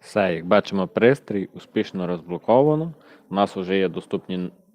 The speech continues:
інші опції. Опція «Створити обліковий запис» і опція «Пропустити». Зроблю фото для Telegram, для групи, скажімо так, для історії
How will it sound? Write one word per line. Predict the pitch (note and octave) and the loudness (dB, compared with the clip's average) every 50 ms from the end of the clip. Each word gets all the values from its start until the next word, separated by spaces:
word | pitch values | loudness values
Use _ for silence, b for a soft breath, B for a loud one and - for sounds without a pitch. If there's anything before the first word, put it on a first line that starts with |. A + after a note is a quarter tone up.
| _ _ _ - | _ _ _ -6
інші | G2+ G2 F2+ - - F#2+ | -6 -6 -6 -6 -6 -6
опції. | F2+ F2 F2 E2 E2 - - - F#2+ A2+ C3+ D3 | -4 -2 -2 -4 -6 -8 -12 -10 -8 -6 -6 -4
Опція | - F#2 F2 - - - F#2 F2+ | -4 -6 -6 -6 -8 -6 -6 -6
«Створити | E2+ - - F2+ F2 E2 E2 E2 D#2+ - - | -6 -8 -8 -8 -6 -4 -4 -4 -4 -4 -4
обліковий | G2+ G2+ A2+ A#2 A#2 - C3+ C3+ C3+ C#3 C3+ | -4 -4 -2 -4 -4 -2 0 0 0 0 0
запис» | C3 C#3+ C#3 C3 - D3 C3 - - | 0 -2 -2 -2 -6 -10 -14 -14 -12
і | G2+ A#2+ C3 | -8 -6 -4
опція | A#2+ G#2 - - - G2 F2+ | -4 -4 -6 -6 -6 -6 -6
«Пропустити». | - G2 F#2+ - - - - _ - D#2 - - _ - _ - - - _ B B B B B B B B B | -4 -4 -6 -6 -8 -14 -14 _ -12 -12 -12 -14 _ -20 _ -20 -20 -20 _ B B B B B B B B B
Зроблю | G#2 G#2+ A2 G2+ F#2 F#2+ F#2+ | -2 0 0 0 0 -2 -4
фото | - - A#2 G#2+ G2 - - F#2+ | -4 -2 0 0 0 0 -4 -8
для | D#2+ - F2+ F#2 F2+ F2+ F2+ F2+ F2+ | -6 -6 -6 -4 -4 -2 -2 -4 -4
Telegram, | E2+ - - F#2+ F#2+ F#2+ F#2+ A2+ C3+ D#3 D#3 D3 C#3 B2+ | -6 -8 -8 -6 -6 -6 -6 -4 -6 -6 -4 -6 -8 -8
для | A#2+ A2+ A2+ A2 A2 A2 A2 G#2+ G#2+ G#2+ G#2+ G#2+ G#2 G2+ F#2+ F#2 F#2 F#2+ G2 G2 F#2+ F#2 | -8 -6 -6 -6 -6 -6 -6 -6 -8 -8 -8 -8 -8 -10 -12 -14 -18 -18 -16 -16 -14 -10
групи, | G2 G#2 G#2 F#2+ - - G2 F#2+ - - _ _ _ _ _ - - _ _ _ _ _ _ _ _ _ _ _ _ _ _ _ _ _ _ _ _ _ _ _ _ _ _ _ _ | -6 -6 -6 -6 -4 -6 -8 -8 -8 -16 _ _ _ _ _ -20 -20 _ _ _ _ _ _ _ _ _ _ _ _ _ _ _ _ _ _ _ _ _ _ _ _ _ _ _ _
скажімо | _ - G2+ G2 F#2 G2 G2 F#2+ - - | _ -20 -18 -16 -12 -10 -12 -12 -8 -6
так, | F#2+ F#2 F#2 F#2 | -6 -6 -6 -6
для | D#2+ F#2 F2+ | -6 -8 -10
історії | E2+ - F#2 F#2 - - G2 F#2+ F2+ F2+ F2 F2+ F2 E2+ E2+ F2 E2+ | -10 -10 -14 -20 -14 -8 -6 -4 -4 -4 -6 -6 -8 -6 -8 -10 -12